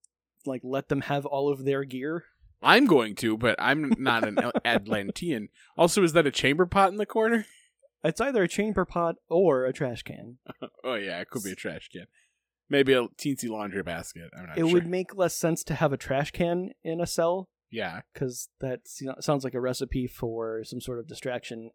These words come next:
Speaker 1: and escape effort.
Speaker 2: But a
Speaker 1: But
Speaker 2: chamber pot.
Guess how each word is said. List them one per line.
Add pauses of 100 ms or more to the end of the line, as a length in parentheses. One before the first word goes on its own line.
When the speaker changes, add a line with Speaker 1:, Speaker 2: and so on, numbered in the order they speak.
Speaker 1:
and
escape
effort. (1300)
Speaker 2:
But
a
Speaker 1:
But
Speaker 2:
chamber
pot.